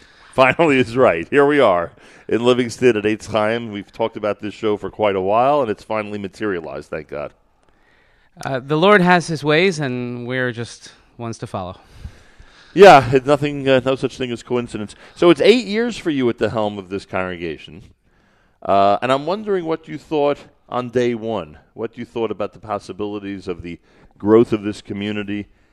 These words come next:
Speaker 1: and the involvement in Jewish causes that this congregation had displayed up until that point, but the potential for the future when you first started.
Speaker 2: Well, when we came here eight years ago,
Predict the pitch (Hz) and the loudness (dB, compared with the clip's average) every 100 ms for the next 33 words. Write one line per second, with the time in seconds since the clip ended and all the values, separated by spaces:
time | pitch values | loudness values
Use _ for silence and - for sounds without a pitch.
0 | _ - 92 90 85 90 98 104 104 107 | _ -14 -12 -12 -8 -6 -4 -6 -8 -10
1 | 98 87 90 92 101 95 - 104 98 92 | -10 -16 -14 -10 -10 -10 -12 -6 -6 -6
2 | 95 87 90 104 101 - 98 95 90 98 | -10 -12 -12 -12 -16 -10 -8 -8 -10 -12
3 | - 98 92 _ _ _ - 117 113 107 | -12 -14 -16 _ _ _ -6 -2 -2 -4
4 | 104 - - 110 107 98 95 92 135 120 | -12 -12 -6 -4 -2 -4 -6 -10 -10 -6
5 | 90 - 95 90 90 - 90 90 - 117 | -8 -10 -12 -12 -10 -12 -14 -16 -12 -12
6 | - 101 98 87 117 113 - 87 90 87 | -12 -14 -14 -16 -16 -16 -14 -14 -16 -14
7 | 87 - - 82 76 _ _ _ _ _ | -14 -14 -14 -12 -14 _ _ _ _ _
8 | - 160 156 143 110 143 165 165 165 147 | -2 0 0 -4 -12 -4 -2 0 -2 -4
9 | 147 156 - 180 208 180 165 147 147 139 | -8 -8 -4 -2 0 0 -2 -4 -6 -4
10 | 143 147 135 120 120 113 107 110 | -2 -2 -4 -6 -4 -2 -4 -8